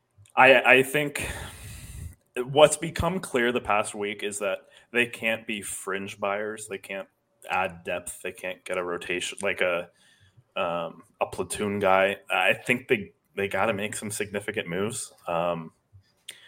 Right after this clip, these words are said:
someone wrote an article. It was, well, depends on how you, how you think of Jim Bowden, but Jim wrote, but Jim Bowden wrote an article. He's like, "The Giants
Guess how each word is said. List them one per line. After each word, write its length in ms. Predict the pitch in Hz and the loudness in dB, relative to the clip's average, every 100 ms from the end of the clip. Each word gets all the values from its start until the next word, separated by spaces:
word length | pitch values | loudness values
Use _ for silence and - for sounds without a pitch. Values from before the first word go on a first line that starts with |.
| _ _ _ | _ _ _
someone 360 | - - 127 151 | -4 0 4 6
wrote 320 | 107 95 95 - 104 | 6 6 4 -4 -6
an 80 | |
article. 320 | 87 95 104 117 | -2 0 2 2
It 40 | |
was, 240 | 113 98 - _ _ | 0 -2 -8 _ _
well, 300 | 110 107 101 - - | -6 -4 -6 -12 -10
depends 300 | 117 135 127 | -4 -2 2
on 120 | 120 | 2
how 120 | 113 | 4
you, 160 | 113 104 | 2 4
how 80 | 127 | 4
you 160 | 131 | 4
think 240 | 123 123 117 | 2 -2 -4
of 120 | 104 | -6
Jim 260 | 113 113 107 | -4 -4 0
Bowden, 360 | 107 101 90 | 0 0 -2
but 120 | 101 | -8
Jim 260 | - 113 107 | -6 -4 -2
wrote, 260 | 113 95 - | -2 -2 -4
but 160 | 113 | -4
Jim 280 | - 135 135 | 2 2 4
Bowden 280 | 120 123 110 | 4 4 4
wrote 200 | 101 92 | 0 0
an 80 | 98 | -2
article. 380 | 98 95 98 | -4 -4 -6
He's 220 | 95 92 92 | -4 -4 -4
like, 280 | 87 - _ _ - - - | -6 -8 _ _ -20 -20 -10
"The 60 | 104 | 6
Giants 380 | 131 139 135 | 8 8 6